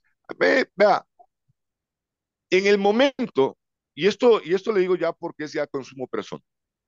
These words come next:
a mí me parece que en el momento que quieren arreglar, eh, se les fue la mano a quienes lo representan, especialmente a Figueroa. Se le fue la mano. Y ahí,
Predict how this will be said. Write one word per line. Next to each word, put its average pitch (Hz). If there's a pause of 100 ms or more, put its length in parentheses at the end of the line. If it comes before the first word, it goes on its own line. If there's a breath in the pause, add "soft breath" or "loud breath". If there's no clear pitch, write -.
(960)
a 202
mí 226
me 233
parece 208
que 175
en 160
el 151
momento 156
que 123
quieren 156
arreglar, 101 (1400)
eh, 107
se -
les 120
fue 143
la 139
mano 131
a 123
quienes 117
lo 104
representan, 90
especialmente 135
a 113
Figueroa. 80 (720)
Se 139
le 131
fue 143
la 123
mano. 73 (920)
Y 165
ahí, 226